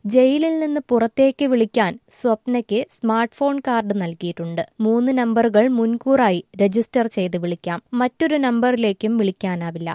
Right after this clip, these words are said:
പക്ഷേ ഈ സൗകര്യം പൂർണ്ണമായി ഉപയോഗിക്കുന്നില്ല. പുറത്തേക്ക് വിളിക്കാൻ നൽകിയത് ഭർത്താവിന്റെയും മകളുടെയും ഓരോ നമ്പറുകൾ മാത്രം. ഫോണിലേക്ക് ഇൻകമിംഗ് സൗകര്യമില്ല.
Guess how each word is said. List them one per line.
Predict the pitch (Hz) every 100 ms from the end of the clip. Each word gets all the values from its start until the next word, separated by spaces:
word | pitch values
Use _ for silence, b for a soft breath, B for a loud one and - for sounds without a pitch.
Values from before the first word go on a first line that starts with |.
| -
പക്ഷേ | 254 - - 285 -
ഈ | 240 294
സൗകര്യം | 302 269 233 240 226 - _
പൂർണ്ണമായി | 226 240 247 262 247 220
ഉപയോഗിക്കുന്നില്ല. | 202 175 190 175 185 180 170 170 170 - _
പുറത്തേക്ക് | 214 214 - 247 269
വിളിക്കാൻ | 247 226 220 226 240
നൽകിയത് | 240 214 202 226 208 240
ഭർത്താവിന്റെയും | 208 - - 247 240 240 233 170 -
മകളുടെയും | 208 208 247 262 233 190 196 277 -
ഓരോ | 202 214 233 240
നമ്പറുകൾ | 202 196 214 190 170
മാത്രം. | 170 170 - 170 _
ഫോണിലേക്ക് | - 262 247 262 285 240 220 254 -
ഇൻകമിംഗ് | 226 233 226 262 262 262 254
സൗകര്യമില്ല. | 196 180 175 175 170